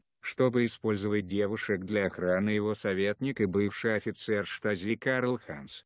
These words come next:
Выбор в пользу девственниц был сделан по ряду причин. Такие женщины меньше имели соблазна завести роман с мужчиной, не имели семьи и были преданы своему шефу.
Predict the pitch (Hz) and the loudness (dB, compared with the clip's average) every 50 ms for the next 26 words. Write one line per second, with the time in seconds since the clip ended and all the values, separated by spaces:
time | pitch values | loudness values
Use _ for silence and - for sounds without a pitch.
0 | _ - 95 92 104 113 123 139 156 160 - - - 143 139 127 110 117 127 117 | _ -8 -6 -2 -2 -2 -2 -2 -4 -4 -4 -4 0 2 2 4 4 2 2 2
1 | 147 156 120 - - - 110 101 101 110 104 - 104 117 127 127 120 113 110 107 | 2 0 0 0 -4 -2 0 0 0 0 0 -2 0 2 2 2 2 2 -2 0
2 | 117 123 123 127 135 127 110 - 127 117 107 95 92 90 101 92 - 101 92 87 | 2 2 2 2 2 0 0 0 0 2 2 2 2 2 0 0 0 0 -2 -2
3 | - - - 85 78 - - - _ _ - 117 107 101 - 117 117 113 104 98 | -4 -6 -12 -12 -12 -14 -18 -20 _ _ 0 0 0 0 0 0 0 0 0 0
4 | 113 117 101 85 - - - 92 85 76 73 - _ _ _ - 117 117 127 143 | -2 -2 -2 -4 -6 -6 -6 -6 -6 -6 -12 -16 _ _ _ -2 0 2 2 2
5 | 147 127 - - 127 117 113 107 101 98 98 101 104 101 - - 120 107 98 113 | 2 0 0 0 2 4 4 4 2 2 2 0 0 0 0 0 0 0 2 2
6 | 127 135 131 131 117 123 127 120 107 113 104 107 101 - - - 113 107 107 104 | 2 2 2 0 0 0 0 2 2 2 2 2 0 -2 -4 -2 0 2 2 2
7 | 104 107 104 104 104 95 - - 104 107 101 - - - 85 76 73 71 71 - | 2 2 0 0 -2 -2 -2 0 0 0 0 -2 -4 -8 -8 -10 -10 -14 -16 -18
8 | _ _ _ _ - 135 139 127 117 110 101 101 98 98 101 - - - 113 110 | _ _ _ _ -4 0 2 4 4 4 4 2 2 0 -2 -4 -2 0 2 2
9 | 110 110 110 117 113 101 98 110 107 104 117 117 - 107 104 101 104 98 104 107 | 4 4 4 4 4 2 2 2 2 2 2 0 0 2 2 2 4 2 2 2
10 | 113 113 - - 110 110 110 104 98 98 98 92 - - 85 80 - - 82 | 2 0 0 0 2 4 4 4 4 4 2 0 -2 -4 -8 -10 -12 -16 -18